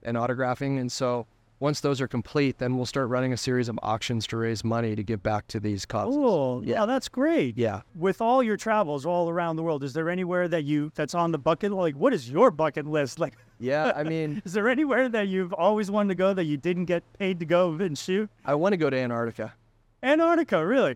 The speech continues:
Speaker 1: Yeah, I wanna go to Egypt. Um, I wanna spend more time swimming
Speaker 2: Egypt's on my bucket list.
Speaker 1: swimming with and photographing whales. I
Speaker 2: Okay.
Speaker 1: just went to Tonga this last summer. So, yeah, there, there are quite a few places on the list for sure.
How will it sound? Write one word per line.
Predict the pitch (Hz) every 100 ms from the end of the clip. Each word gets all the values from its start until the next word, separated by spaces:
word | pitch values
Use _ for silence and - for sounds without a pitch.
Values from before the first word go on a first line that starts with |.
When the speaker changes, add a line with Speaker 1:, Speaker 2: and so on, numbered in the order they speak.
| -
Speaker 1:
Yeah, | 117 123 - -
I |
wanna | 131 147 143
go | 143
to | 135
Egypt. | 123 127 113 117 - - _ _ _ _ _ _ _ _ _ _ _ _ -
Um, | 120 120 120 -
I | 123
wanna | 135 147 147 135 127
spend | - - 143
more | 139 135
time | 147 135
swimming | 131 - 135 131 127 127 -
Speaker 2:
Egypt's | 180 156 147
on | 165 139
my | 135
bucket | 131 135 131
list. | 120 120
Speaker 1:
swimming | 156 151 151 135
with | 135 123
and | 120
photographing | 135 127 127 120 120 117
whales. | 113 107 123 - -
I | 170
Speaker 2:
Okay. | 156 127
Speaker 1:
just | 139 139
went | 143 127
to |
Tonga | 123 127 123 123 117
this | 113 -
last | 107 104
summer. | 120 110 110 127 _
So, | - - 143
yeah, | 151 151 131
there, | 127 156 170 160
there | 160 208
are |
quite | 175 - 147
a | 131
few | 127 120
places | 127 113 117 101 - - -
on | 117
the | 113
list | 110 104 -
for | -
sure. | 104 107 104